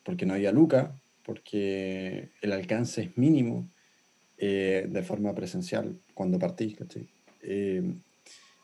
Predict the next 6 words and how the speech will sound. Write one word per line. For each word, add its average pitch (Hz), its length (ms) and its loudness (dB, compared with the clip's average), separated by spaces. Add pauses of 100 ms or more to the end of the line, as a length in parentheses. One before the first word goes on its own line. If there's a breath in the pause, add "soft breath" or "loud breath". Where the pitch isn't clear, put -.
(160)
entonces, 123 600 2 (600)
creo 131 180 2
yo 156 220 8
que 139 420 6 (340)
ha 123 140 2
sido 139 760 4